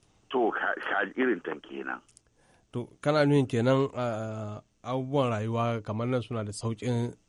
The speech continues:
Speaker 2: samuwa idan aka kwatan-, aka kwatanta shi da, da gida, musamman a halin
Speaker 1: Eh,
Speaker 2: yanzu.
Speaker 1: eh, eh, abin da yasa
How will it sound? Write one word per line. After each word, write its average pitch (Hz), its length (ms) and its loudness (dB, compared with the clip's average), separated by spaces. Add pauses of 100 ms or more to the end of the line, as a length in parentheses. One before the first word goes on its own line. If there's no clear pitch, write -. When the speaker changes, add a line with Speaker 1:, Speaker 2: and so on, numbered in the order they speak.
(200)
Speaker 2:
samuwa 104 600 -2
idan 113 160 -4
aka 123 80 -2 (100)
kwatan-, 107 280 -6
aka 117 180 -10
kwatanta 104 480 -6
shi 117 120 -6
da, 101 380 -6 (580)
da 98 120 -8
gida, 104 300 -4 (200)
musamman 107 440 -4
a 98 40 -6
halin 107 220 2
Speaker 1:
Eh, 143 160 4
Speaker 2:
yanzu. 123 160 2
Speaker 1:
eh, 156 380 4
eh, 135 640 4
abin 139 360 -4
da 147 120 0
yasa 131 180 -4